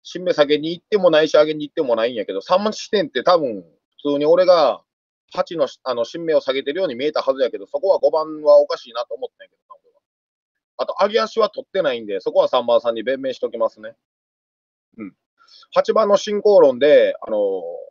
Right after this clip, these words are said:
二周目パッて出られたら、精査できひんくなるから、じゃなくて、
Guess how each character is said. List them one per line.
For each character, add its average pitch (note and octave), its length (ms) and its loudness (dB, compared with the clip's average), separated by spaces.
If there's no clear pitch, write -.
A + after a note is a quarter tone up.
二 C3+ 140 -8
周 G3 200 -2
目 A3 120 2
パ A3 140 2
ッ A#3 40 -6
て D#3+ 140 -6
出 C#3+ 100 2
ら F3+ 100 6
れ E3+ 100 4
た C3 120 4
ら、 B2+ 240 2
精 G#3 160 -6
査 C#3 140 -4
で E3 100 -10
き E3+ 140 -16
ひ D3+ 60 -12
ん B2+ 80 -16
く A2+ 120 -14
な A2 100 -4
る A2+ 120 -2
か A2+ 100 0
ら、 F#2+ 180 -8
じ A2 60 -4
ゃ A#2 40 4
な C#3 100 -2
く - 100 -16
て、 G2 340 -10